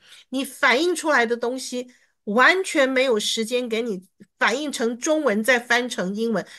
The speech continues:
那是绝对不可能的事情，所以你千万不要这样想，OK？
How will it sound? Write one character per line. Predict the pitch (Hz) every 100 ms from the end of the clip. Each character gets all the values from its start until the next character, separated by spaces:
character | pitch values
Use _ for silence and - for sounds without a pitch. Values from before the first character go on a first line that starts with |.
| -
那 | 285
是 | 302 311
绝 | - 208
对 | 302
不 | 302 339
可 | - 202
能 | 175 165 220
的 | 294
事 | - 233
情， | - 135 - _ -
所 | 247
以 | 233
你 | 185
千 | - 247
万 | 226
不 | 185
要 | 190 180
这 | 190
样 | 165 160
想， | - - - _ _ _
OK？ | 151 202 160